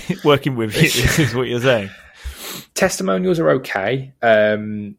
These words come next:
Speaker 2: simply because they're, you know, they're more than happy to say nice things about you. It's more about the individual tactics that you've used. So they wouldn't be so keen on the idea of me writing up a whole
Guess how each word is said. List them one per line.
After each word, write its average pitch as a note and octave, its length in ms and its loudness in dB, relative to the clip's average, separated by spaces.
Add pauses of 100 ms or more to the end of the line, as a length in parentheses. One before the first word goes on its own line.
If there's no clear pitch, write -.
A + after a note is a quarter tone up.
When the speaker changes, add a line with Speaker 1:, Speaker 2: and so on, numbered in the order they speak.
(140)
Speaker 2:
simply A2 440 -6
because G#2+ 520 -6
they're, G#2 320 0
you A#2 60 -12
know, G2 180 -6
they're G#2 400 -2
more B2+ 220 -2
than G2 80 -6
happy - 240 -12
to G2+ 100 -12
say F#2 240 -6
nice F#2 260 -8
things G#2+ 240 -8
about F#2 280 -2
you. G2 100 -2
It's F#2+ 320 -4
more A2 160 -6
about G2 240 -2
the G2+ 220 -10
individual F#2+ 580 -10
tactics - 640 -12
that - 140 -14
you've F#2+ 240 -10
used. F#2 480 -12
So F#2 560 -4 (400)
they G2 320 -4 (120)
wouldn't A#2+ 300 -4
be A2 120 -4
so - 120 -6
keen F#2+ 380 -6
on F#2+ 140 -6
the F#2+ 100 -6
idea F#2+ 340 -4
of F2+ 160 -8
me F#2 160 -8
writing F2+ 420 -4
up - 140 -20
a F2 60 -12
whole F2+ 440 0